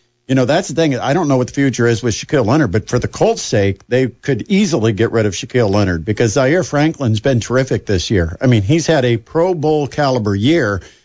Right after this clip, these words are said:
He just wasn't selected to play in the flag football game that they're having. Uh, but, uh, but he certainly deserved it. He, uh, he's been, uh, he, you know, the, among bright spots for the Colts, and there's not many,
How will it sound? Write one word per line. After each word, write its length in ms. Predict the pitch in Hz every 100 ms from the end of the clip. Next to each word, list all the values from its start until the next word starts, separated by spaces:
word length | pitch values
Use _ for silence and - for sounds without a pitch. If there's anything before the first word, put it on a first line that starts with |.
| _ -
He 100 | 127
just 260 | 135 123
wasn't 300 | 135 131 127
selected 520 | - 120 131 127 113
to 40 | 101
play 340 | - 165 151
in 120 | 110
the 100 | 107
flag 360 | 101 127 107 92
football 380 | 147 - 104 92
game 320 | 95 95 95
that 140 | 101
they're 140 | 107 92
having. 420 | 101 95 98 85 - _ _ _ _
Uh, 500 | 131 123 113 110 107
but, 480 | 101 - 127 120 123
uh, 360 | 131 110 104 90 - _ _ _
but 140 | 143 139
he 100 | 143
certainly 500 | 175 180 135 139 113
deserved 520 | 120 101 131 160 113
it. 180 | 76 -
He, 420 | 117 147 135 131
uh, 300 | 113 110 101 85 - _ _ _
he's 200 | 123 139
been, 360 | 160 131 113 110
uh, 160 | 107
he, 340 | 104 156 156 113 156 -
you 140 | - 156
know, 160 | 135
the, 180 | 127 131 - - _
among 300 | 170 240 269
bright 340 | 175 220 226 -
spots 460 | - 139 123 -
for 160 | - 123
the 80 | -
Colts, 440 | - 127 90 -
and 120 | 131
there's 200 | 135 131
not 380 | 175 208 214 -
many, 560 | 139 147 139 107 -